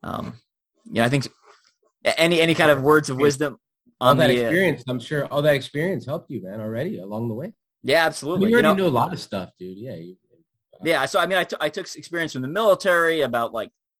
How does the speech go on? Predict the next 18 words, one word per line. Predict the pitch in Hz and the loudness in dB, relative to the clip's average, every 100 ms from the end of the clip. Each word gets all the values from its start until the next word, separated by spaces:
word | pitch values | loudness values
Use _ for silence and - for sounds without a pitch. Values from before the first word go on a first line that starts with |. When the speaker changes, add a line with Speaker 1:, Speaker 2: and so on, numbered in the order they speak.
| _ | _
Speaker 1:
quitting | - 185 170 143 | -2 0 0 -2
and | 120 | -4
persevering. | 139 123 123 143 190 180 170 156 | -4 -4 -6 -4 0 2 2 0
I | 127 | -2
took, | - 151 131 _ _ - | 0 -2 -2 _ _ -10
you | 127 | -4
know, | 123 123 - _ - | -2 -4 -10 _ -8
uh, | 120 117 113 101 - | -4 -2 -4 -8 -8
I | |
mentioned | 127 139 143 | -4 -4 -4
we | 131 | -4
were | 120 | -2
Boy | 143 151 | 2 0
Scouts | - 139 - | 2 0 0
together. | 135 131 | -2 0
I | 120 | -2
Speaker 2:
Mm-hmm. | 120 | -2
Speaker 1:
took, | 156 147 | -6 -8